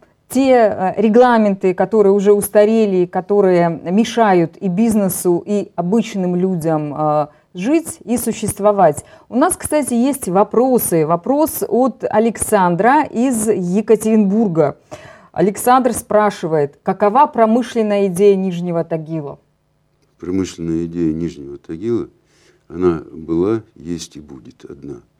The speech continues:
Speaker 2: Это индустриальная мощь государства. Если я говорю о Нижнем Тагиле как о структуре, э, кото-, из таких структур состоит государство.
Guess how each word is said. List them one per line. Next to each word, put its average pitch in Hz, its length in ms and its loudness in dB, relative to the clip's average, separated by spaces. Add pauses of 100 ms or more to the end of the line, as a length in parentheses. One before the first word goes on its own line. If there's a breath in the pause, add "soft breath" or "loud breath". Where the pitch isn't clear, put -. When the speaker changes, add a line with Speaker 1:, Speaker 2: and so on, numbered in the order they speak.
(340)
Speaker 2:
Это 82 440 -6
индустриальная 82 760 -4
мощь 90 240 -8
государства. - 640 -20 (840)
Если 98 320 0
я 98 140 6
говорю 92 360 -2
о 101 60 -4
Нижнем 98 400 2
Тагиле 92 480 0
как 90 240 -4 (160)
о 90 80 -14
структуре, 113 760 -4 (560 soft breath)
э, 87 240 2
кото-, 101 380 -2
из 101 320 -8
таких 113 340 -4
структур 131 420 -4
состоит 113 460 -2
государство. 104 680 -6